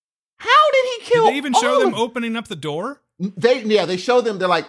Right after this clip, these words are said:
Speaker 1: "We see that three is open. Let's see what happened." And so he goes into
Speaker 2: Oh,
Speaker 1: room
Speaker 2: right.
Speaker 1: three. And I'm like,
Speaker 2: Right, no, but I'm saying, like, it didn't show, 'cause the
Speaker 1: No.
Speaker 2: last that I saw of them, they were told, "Lock your doors," and they were all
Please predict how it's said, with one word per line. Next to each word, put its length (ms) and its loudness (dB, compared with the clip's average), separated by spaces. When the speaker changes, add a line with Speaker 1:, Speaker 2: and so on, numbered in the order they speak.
Speaker 1:
"We 200 -4
see 260 -4
that 240 -2
three 300 0
is 160 0
open. 420 -2
Let's 340 -2
see 160 -4
what 160 -2
happened." 520 -4
And 140 -8
so 80 0
he 100 0
goes 300 2
into 180 0
Speaker 2:
Oh, 80 2
Speaker 1:
room 120 0
Speaker 2:
right. 140 0
Speaker 1:
three. 200 -4
And 80 2
I'm 80 4
like, 200 2
Speaker 2:
Right, 280 0
no, 180 2
but 120 2
I'm 100 4
saying, 260 -2
like, 140 -2
it 80 -6
didn't 240 -4
show, 200 -2
'cause 360 -4
the 140 -4
Speaker 1:
No. 80 2
Speaker 2:
last 240 2
that 140 -4
I 100 2
saw 380 -2
of 80 -6
them, 260 -4
they 140 0
were 100 0
told, 480 -10
"Lock 320 -6
your 100 -8
doors," 440 -4
and 100 -4
they 100 -2
were 160 -2
all 460 -2